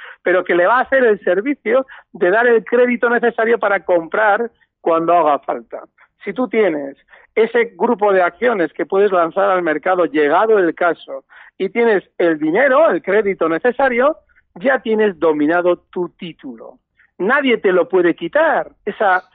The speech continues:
antigua tontería que se decía, "No, porque claro, entonces algún día alguien compra mucho y se queda con la compañía".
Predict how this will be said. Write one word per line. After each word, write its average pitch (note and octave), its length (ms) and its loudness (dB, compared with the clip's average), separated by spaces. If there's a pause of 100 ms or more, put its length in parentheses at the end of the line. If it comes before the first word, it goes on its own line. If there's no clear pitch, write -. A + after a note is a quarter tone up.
(240)
antigua F#3 440 -2
tontería E3 560 -2
que D#3+ 100 -4
se E3+ 120 -4
decía, D#3+ 300 -2
"No, F4 280 0
porque F#3+ 200 -2
claro, D#4+ 320 2
entonces D4 440 -2 (240)
algún D4 320 2
día D4+ 240 2
alguien D4 380 0 (160)
compra D4+ 340 0
mucho D#4+ 400 0 (140)
y A#3+ 120 -4
se A#3+ 120 -2
queda F#4 180 0
con D#4 180 2
la C4 120 0
compañía". B3+ 580 0